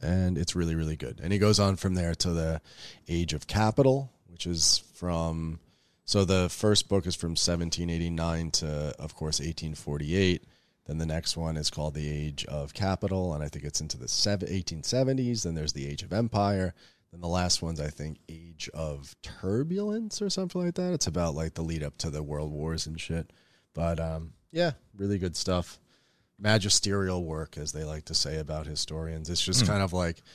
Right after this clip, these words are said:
Speaker 1: I, I think you would enjoy it. I think listeners would enjoy it too. Like, I, I recommend it to people who are like, "I listen to you and Matt talk about all this stuff, and how the hell am I supposed to know any of this? I'm interested in it, I wanna hear more." I always recommend, 'cause it's very readable,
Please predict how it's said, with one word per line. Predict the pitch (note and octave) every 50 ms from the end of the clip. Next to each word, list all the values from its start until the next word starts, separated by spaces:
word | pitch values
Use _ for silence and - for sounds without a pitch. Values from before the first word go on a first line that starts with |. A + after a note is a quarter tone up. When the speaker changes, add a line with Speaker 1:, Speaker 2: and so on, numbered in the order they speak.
| - _ _ _ _ _
Speaker 1:
I, | - C#3 D3+
I | A#2+ D#3 F3
think | G#3+ B3+ B3+
you | C4+ B3+
would | A#3+ G#3+ G3
enjoy | F#3+ F3+ D#3 D#3+ C#3+ G#2 F#2
it. | F#2 F#2
I | G2
think | - C#3 C#3 B2
listeners | C3 C3 - - G#2+ F#2+ E2+
would | E2+ F2 F2
enjoy | F2 F2 E2 F2+ F2 E2+
it | E2+ E2+ -
too. | - - F#2 E2+ E2
Like, | D#2+ E2+ E2 E2+ E2 -
I, | E2 F#2+ F#2+ -
I | - G#2
recommend | G#2+ A2 A2+ A2 - A2 G2+ G2 G2 G2
it | F#2+ -
to | G2 E2
people | - F2+ F2 - - E2+
who | D#2+ E2+
are | E2+ E2+
like, | E2+ E2+ E2+ E2 E2 E2 E2 - - - - - - _ _ _ _ -
"I | F3+ G#3+
listen | G#3+ G#3+ G3+ - - F#3+ F#3+
to | F#3+
you | F3+ F3 F#3 F3+ F3+
and | E3+ D#3+ E3
Matt | F3 G3 A3 G#3+ F3+ - -
talk | - C3+ C3 C3+ - -
about | D#3+ E3 D#3 D3 D3+ D#3
all | D3+ D#3 D#3+
this | D#3+ E3+ E3 -
stuff, | - - A3+ A#3+ A3+ F3 - -
and | B2+ A#2+ B2+ B2+
how | B2 C3+ D#3 F#3+ A#3 A3+
the | G#3+ F#3 E3
hell | F3 G3+ C4 G#3 G3
am | F#3+ F#3
I | F#3 F#3+
supposed | F3 - F#3 F#3+ F3+ -
to | F#3 F3+
know | F#3 F3+ F#3 G3 G3
any | F#3+ F#3+ F#3
of | F#3 F3+
this? | F3 F3+ F3 D#3+ -
I'm | - D3+ E3
interested | F3+ F3+ F3 - F3+ D#3+ - - F#3 F3 F3
in | F3+ F3 F3
it, | E3+
I | D#3+ D#3
wanna | D#3 D#3+ E3 E3 E3
hear | D#3+ D#3 D#3 D#3+
more." | E3 D#3+ D#3 D#3 D3
I | A#2 G#2 G#2
always | A2 A2+ A2 G#2 F#2
recommend, | G#2+ G#2+ - - F#2 F#2 F2 E2+ E2 D#2+ D#2
'cause | - - G#2
it's | F#2+ E2+
very | E2+ A#2 A#2+ A#2
readable, | A2 F#2+ G2 G2+ G2 F#2+ G2+ F2 D#2+ F#2 F#2 F2+ -